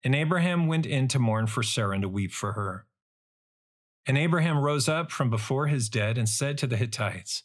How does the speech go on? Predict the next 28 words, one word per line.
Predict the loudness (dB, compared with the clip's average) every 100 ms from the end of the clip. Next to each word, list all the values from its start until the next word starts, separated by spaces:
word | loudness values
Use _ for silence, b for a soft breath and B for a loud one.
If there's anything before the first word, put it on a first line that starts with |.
| _ _ _ _ _ _ _
"I | 0
am | 2
a | 2
sojourner | 2 2 4 4 2 2 2 0 -2
and | 0 0
a |
foreigner | 0 0 2 2 2
among | 2 2 2
you. | 0 -2 -6 -16 _ _ _ _ 0
Give | 2
me | 2 0
property | 0 0 2 0 2 -2 -2
among | 0 2 2 2
you | 2 0 -4 _ _ -6
for | 0
a | 2
burying | 2 2 2 0
place, | 0 0 0 0
that | 0 0
I | 0
may | 0
bury | 0 0 0
my | 0 0
dead | 0 0 -2
out | -2 -2 -2
of |
my | -4 -4
sight." | -2 -2 -2 -4